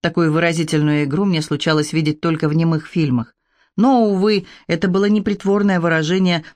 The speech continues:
неподкупной праведности. Моя кожа, побежавшая мурашками, раньше меня догадалась, о чем идет речь. С подобным придыханием можно было говорить только о самом страшном убийце.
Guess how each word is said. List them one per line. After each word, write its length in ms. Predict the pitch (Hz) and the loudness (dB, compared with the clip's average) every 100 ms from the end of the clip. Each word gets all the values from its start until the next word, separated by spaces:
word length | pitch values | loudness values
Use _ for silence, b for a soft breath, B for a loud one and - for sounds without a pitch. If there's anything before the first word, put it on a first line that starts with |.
| - | -4
неподкупной 1000 | 170 165 165 160 - 160 156 185 180 180 b _ - | 0 0 0 -2 -2 -4 -2 0 -2 -4 b _ -4
праведности. 800 | 185 247 277 175 147 - - 117 _ _ _ _ _ _ - | 0 0 0 0 0 -4 -10 -10 _ _ _ _ _ _ -4
Моя 280 | 151 165 156 | 0 0 0
кожа, 580 | - 220 185 156 135 147 | 0 0 0 -2 -2 -6
побежавшая 640 | 151 143 143 160 151 151 147 | -6 -4 -2 -2 -2 -2 0
мурашками, 720 | 147 160 180 - 175 165 156 B B B | 0 0 -2 -2 -2 -2 -4 B B B
раньше 460 | 165 180 233 233 226 | -2 2 2 0 0
меня 260 | 202 190 170 | 0 0 0
догадалась, 640 | 151 147 151 175 170 165 | 0 0 0 0 0 -2
о 140 | 143 151 | -4 -4
чем 380 | - 180 196 | -2 0 0
идет 240 | 147 151 151 | 0 -2 -4
речь. 320 | 127 107 - _ _ _ | -8 -8 -12 _ _ _
С 140 | - - | -18 -4
подобным 460 | 180 175 175 170 | 0 0 0 0
придыханием 640 | 156 160 156 185 190 180 160 | 0 -2 -2 -2 -2 0 0
можно 280 | 160 151 160 | -2 -2 -2
было 200 | 160 160 | 0 0
говорить 400 | 151 160 170 165 | 0 0 0 -2
только 300 | 165 160 156 | -4 -2 -2
о 40 | |
самом 340 | 156 190 180 | -2 -2 -2
страшном 520 | 170 - 180 180 175 180 | -2 -4 -4 -2 -2 0
убийце. 580 | 175 214 175 - 113 | 0 -2 -4 -8 -12